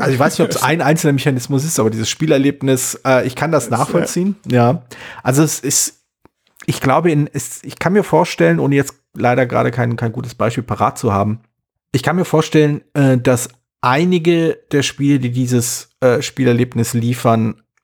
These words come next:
Speaker 1: mit der Zeit, wenn, wenn man mehr Erfahrung hat, wenn man zum Beispiel den Kartenstapel des Spiels besser kennt, wenn man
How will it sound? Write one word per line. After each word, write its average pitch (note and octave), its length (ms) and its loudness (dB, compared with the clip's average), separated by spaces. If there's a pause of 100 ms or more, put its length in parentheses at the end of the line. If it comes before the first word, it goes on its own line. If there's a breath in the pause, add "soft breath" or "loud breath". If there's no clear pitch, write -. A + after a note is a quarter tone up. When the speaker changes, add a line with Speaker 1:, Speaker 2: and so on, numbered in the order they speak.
(640)
Speaker 1:
mit B2 260 2
der A#2+ 160 2
Zeit, C3+ 560 0
wenn, A#2 320 -2
wenn A2 80 2
man A2 120 2
mehr A2 120 2
Erfahrung B2 500 0
hat, A2+ 180 -2
wenn A2+ 80 -2
man G#2 220 0
zum - 160 -14
Beispiel G#2+ 220 -6
den G#2 60 -6
Kartenstapel C#3 640 -2
des B2+ 120 -4
Spiels A#2+ 320 -4
besser A#2 260 -2
kennt, A2 340 0
wenn A2 80 -2
man G#2+ 280 0